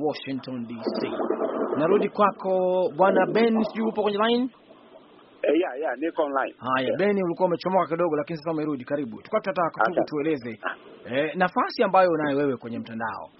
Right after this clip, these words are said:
Speaker 1: ni tofauti
Speaker 2: Yeah.
Speaker 1: kabisa na nafasi ambayo ninayo mimi hapa kwenye studio, ambapo
Speaker 2: Yeah.
Speaker 1: unaweza kuandika kuhusu wagombea hivi sasa, na umekuwa ukionekana ukifanya hivyo. Hebu
Speaker 2: Yeah.
Speaker 1: tuambie nini ambacho kinakusukuma wewe kufanya vitu kama hivyo?
Speaker 2: Ah,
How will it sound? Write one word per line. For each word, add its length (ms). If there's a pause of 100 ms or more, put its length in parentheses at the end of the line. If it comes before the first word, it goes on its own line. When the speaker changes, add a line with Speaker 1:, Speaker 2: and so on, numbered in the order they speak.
(340)
Speaker 1:
ni 80
tofauti 380
Speaker 2:
Yeah. 100
Speaker 1:
kabisa 300
na 120
nafasi 360
ambayo 280
ninayo 240
mimi 260
hapa 260
kwenye 200
studio, 480 (380)
ambapo 540
Speaker 2:
Yeah. 100
Speaker 1:
unaweza 420
kuandika 500
kuhusu 360
wagombea 680
hivi 220
sasa, 400
na 80
umekuwa 280
ukionekana 500
ukifanya 340
hivyo. 340 (500)
Hebu 140
Speaker 2:
Yeah. 120
Speaker 1:
tuambie 360
nini 240
ambacho 440 (440)
kinakusukuma 760
wewe 240
kufanya 260
vitu 180
kama 200
hivyo? 260 (1300)
Speaker 2:
Ah, 200